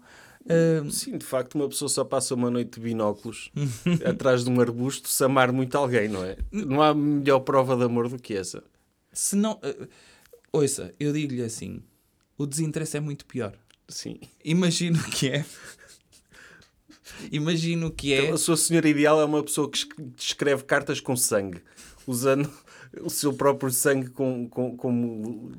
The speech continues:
Speaker 2: tinta.
Speaker 1: Imagine que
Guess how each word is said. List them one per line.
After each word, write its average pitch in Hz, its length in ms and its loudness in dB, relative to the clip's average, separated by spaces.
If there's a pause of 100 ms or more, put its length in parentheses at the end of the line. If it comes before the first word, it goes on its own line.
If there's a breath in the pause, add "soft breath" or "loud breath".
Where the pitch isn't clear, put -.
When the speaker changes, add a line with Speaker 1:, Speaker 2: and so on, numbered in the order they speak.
(100)
Speaker 2:
tinta. 107 400 -2 (580 soft breath)
Speaker 1:
Imagine 220 640 0 (120)
que 127 340 -2